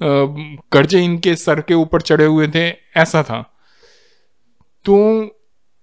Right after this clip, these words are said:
ये मेरे पास आए और इनको एक कंप्लीट पूरा वास्तु करवाना था, क्योंकि ये साउथ इंडिया से थे,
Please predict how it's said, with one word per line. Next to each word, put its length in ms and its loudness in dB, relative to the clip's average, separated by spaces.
ये 180 0
मेरे 220 2
पास 320 0
आए 400 -2
और 560 -4
इनको 260 -4
एक 240 0
कंप्लीट 520 -6
पूरा 160 4
वास्तु 540 -2
करवाना 360 -2
था, 140 -8
क्योंकि 280 -8
ये 340 -4
साउथ 360 -4
इंडिया 260 2
से 160 -4
थे, 420 -4